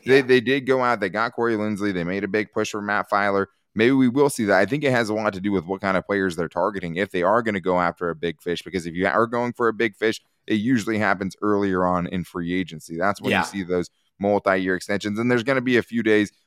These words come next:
Speaker 1: from, like, March thirteenth where they can start talking to players. So these deals are gonna be worked out. There's a few days for that to happen, right? So I wouldn't be surprised if the Chargers do have a deal. <sighs> I mean, I'd still be a little surprised just given the history, but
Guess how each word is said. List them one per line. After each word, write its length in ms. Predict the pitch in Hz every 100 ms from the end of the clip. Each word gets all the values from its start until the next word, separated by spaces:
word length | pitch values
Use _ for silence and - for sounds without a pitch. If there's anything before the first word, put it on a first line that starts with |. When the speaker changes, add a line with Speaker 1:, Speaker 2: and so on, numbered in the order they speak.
| _
Speaker 1:
from, 140 | 101
like, 80 | 95
March 340 | 104 107 - -
thirteenth 540 | 113 95 110 110 95
where 120 | 98
they 100 | 95
can 160 | 95 92
start 260 | 104 95 -
talking 340 | 95 92 87
to 80 | 85
players. 360 | 95 95 80
So 80 | 87
these 220 | 92 104
deals 300 | 98 131 117
are 60 | 98
gonna 260 | 95 104 87
be 200 | 98 87
worked 360 | 87 92 82
out. 200 | 92 78
There's 160 | 82 85
a 40 |
few 220 | - 107
days 320 | 95 95 92 - _ _ -
for 180 | 117 104
that 220 | 95 92
to 80 | 82
happen, 400 | 90 90 - 82
right? 280 | 82 90 90
So 220 | 98 90 - _
I 80 | 107
wouldn't 240 | 123 139 127
be 100 | 120
surprised 420 | 101 113 113 104
if 80 | 95
the 60 |
Chargers 320 | 110 104 95 85
do 220 | 110 127
have 260 | 120 117 110 _ _ -
a 80 | 113
deal. 440 | 104 117 123 117
<sighs> 40 | 151
I 320 | 160 131 131
mean, 240 | 143 139
I'd 160 | 139 139
still 180 | 185 160
be 120 | 139
a 60 |
little 200 | 113 104
surprised 380 | 87 85 90 87
just 160 | 92 -
given 200 | 104 95
the 80 | 90
history, 400 | 95 - 101 90
but 320 | 98 92